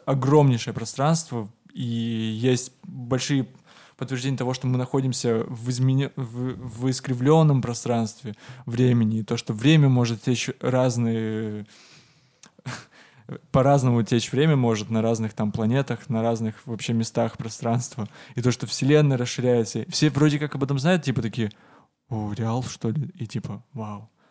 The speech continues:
Ну, типа, как просто, как прикольный факт. И они вроде принимают, они это запоминают в любом случае. Они вроде, типа, зн-, ну, как сказать, у них есть знания и есть вот этот майндфак, но осознание, вот то, что, ну, опять говорю,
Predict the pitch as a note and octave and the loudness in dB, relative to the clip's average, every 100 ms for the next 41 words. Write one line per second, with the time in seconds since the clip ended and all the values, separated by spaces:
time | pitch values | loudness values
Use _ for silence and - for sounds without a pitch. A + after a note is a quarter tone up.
0 | _ B2+ A#2 G#2+ G#2+ G2+ C3 _ _ - | _ -4 -4 -4 -6 -8 -16 _ _ -10
1 | C3+ - F3 E3 A#2+ - - - C#3+ D#3 | -2 4 4 4 -2 -2 -12 -4 2 2
2 | D#3 F#3 E3+ - E3 B2+ - - C3+ D#3+ | 6 6 6 6 6 6 0 2 6 8
3 | D3 C#3+ A#2 B2+ C#3 D#3 F3 C3 B2 C#3 | 6 4 2 2 4 6 6 4 2 0
4 | B2 A#2 A#2 B2+ B2+ D3+ D#3 - B2 C3 | 0 -4 0 2 2 4 2 0 -2 0
5 | B2+ - A#2 A#2 B2 B2 C3 G#2 A#2 - | -2 -2 -4 0 0 2 2 0 -6 -6
6 | G#2+ A#2+ F3+ E3 A#2+ G#2 _ _ _ _ | -6 -6 -4 -2 -2 -2 _ _ _ _
7 | _ _ - _ - B2+ C#3 A#2+ C#3+ C#3+ | _ _ -20 _ -8 -4 -2 2 2 4
8 | E3 C3 C#3 F3+ E3 C3 B2+ C3 C#3 B2+ | 4 4 2 4 4 2 0 0 0 0
9 | C3 B2+ B2+ C3 B2 - E3+ G#3 - _ | -2 -2 0 2 0 -2 -4 -4 -14 _
10 | - - _ C3 C#3 C3+ B2+ - _ _ | -20 -20 _ 0 2 2 0 -6 _ _
11 | C3+ C3 C#3 C3 D#3 F#3+ E3+ C#3+ A#2+ A2+ | -10 -6 -4 -2 2 2 4 2 0 -6
12 | - B2+ - C3+ A2+ - _ _ _ _ | -6 -6 -2 -2 -2 -8 _ _ _ _
13 | _ _ - B2 B2+ A#2 A2+ B2+ A#2 A#2+ | _ _ -16 -8 -6 -6 -6 -8 -8 -12
14 | B2 B2 | -10 -12